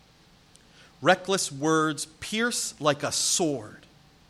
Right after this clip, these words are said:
but the tongue of the wise brings healing." I've preached a number of sermons in my life on tongue control and watching your mouth.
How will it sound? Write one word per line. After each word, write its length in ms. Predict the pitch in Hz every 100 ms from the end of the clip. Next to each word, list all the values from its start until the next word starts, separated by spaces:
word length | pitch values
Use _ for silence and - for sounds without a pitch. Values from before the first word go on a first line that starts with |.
| - - - - - - - - - _ - - _
but 140 | 117
the 60 | -
tongue 260 | - 180 196
of 80 |
the 60 | 175
wise 760 | 143 147 135 113 113 - - - - - - _ - -
brings 280 | 123 117
healing." 340 | - 117 104 92 87 - - - - - - - _ _ _ _ - - - - - - -
I've 160 | 135 143
preached 320 | 175 165 -
a 80 | 127
number 340 | 123 147 160
of 60 | 147
sermons 420 | - 151 147 131
in 60 | 123
my 180 | 120 120
life 500 | 113 110 107 - - - _ _ _ _ _ - - - -
on 180 | 120
tongue 240 | 113 143 135
control 640 | 139 131 - 139 131 139
and 140 | 110 107
watching 340 | 120 135 131
your 80 | 127
mouth. 540 | 113 117 117 120 -